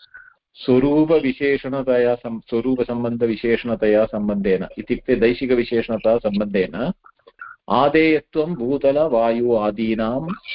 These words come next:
अधिकरणत्वं च सिद्धं भवति इति। तत् कथम्? अभाव, अभावः भूतलादीनां, वायु आदीनाम् अधिकरणत्वं कथं सिद्धं भवति? किञ्चित् स्पष्टीकरोतु भवते।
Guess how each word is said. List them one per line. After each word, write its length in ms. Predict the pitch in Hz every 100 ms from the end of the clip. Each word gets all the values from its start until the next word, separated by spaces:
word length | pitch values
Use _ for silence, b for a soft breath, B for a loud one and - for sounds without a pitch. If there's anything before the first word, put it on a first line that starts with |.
| - - -
अधिकरणत्वं 840 | 110 147 143 139 143 135 - 143
च 120 | 151
सिद्धं 440 | 139 113 98 107 101
भवति 360 | 98 92 95
इति। 160 | 87 - - _ - - _ - - -
तत् 240 | 131 - 139
कथम्? 220 | 131 131
अभाव, 760 | 113 107 123 143 143 127 156 175 - - _ _ _ - _ -
अभावः 480 | 110 135 135 135
भूतलादीनां, 1000 | 143 120 127 131 131 127 127 127 123 117 117 -
वायु 380 | 113 113 123 127
आदीनाम् 580 | 113 113 107 104 120 - -
अधिकरणत्वं 720 | 101 120 117 113 107 - 123
कथं 240 | 113 110
सिद्धं 280 | 113 113 101
भवति? 400 | 107 101 98 98 - - - _ - _ _ _
किञ्चित् 560 | 139 - - 131 131 139
स्पष्टीकरोतु 840 | - - - - 120 107 98 90
भवते। 400 | 92 87 - 87